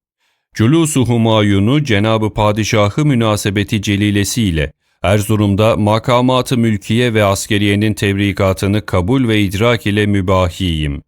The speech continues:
Şeref duyuyorum. Bu vesile-i mübeccele ile devlet ve milletin giriftar olduğu,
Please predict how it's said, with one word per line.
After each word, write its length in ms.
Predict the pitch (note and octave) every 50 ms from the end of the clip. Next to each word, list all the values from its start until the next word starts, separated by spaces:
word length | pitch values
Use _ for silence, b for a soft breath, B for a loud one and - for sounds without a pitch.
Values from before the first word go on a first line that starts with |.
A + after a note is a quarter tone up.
| _ _ _ _ _ _ _ _
Şeref 440 | - - - F#2+ F2+ F2+ E2+ - -
duyuyorum. 460 | E2+ D#2 D2+ D2+ D2+ D2+ D#2 C#2+ C#2+ - _ _ _ _ _ _ _ _ _ _ -
Bu 180 | C#3+ E3+ E3 D3
vesile-i 600 | B2+ G#2+ - - A#2 A2+ B2 D3 D3+ D3 A#2+ G#2+
mübeccele 640 | G#2+ G#2 G2 G#2+ G#2 G#2 - - G#2 G2+ A2 C3 C#3
ile 460 | A#2 F#2+ F2+ F#2+ A2 C3 D3 D3 D3+
devlet 420 | - F#2 F#2 F2+ G#2 B2+ C3+ - -
ve 100 | G#2 G2
milletin 540 | G2+ G2+ G2+ G2+ G2+ F#2+ - A2+ A#2 A2+ G#2
giriftar 640 | F#2 F2 F#2 G#2 A#2 A#2 - - - C#3 C#3+ C#3
olduğu, 720 | B2 A#2 A2+ G#2 G2 F2+ F2 F#2 F2+ F#2+ G#2 B2 C3+ C#3+ D3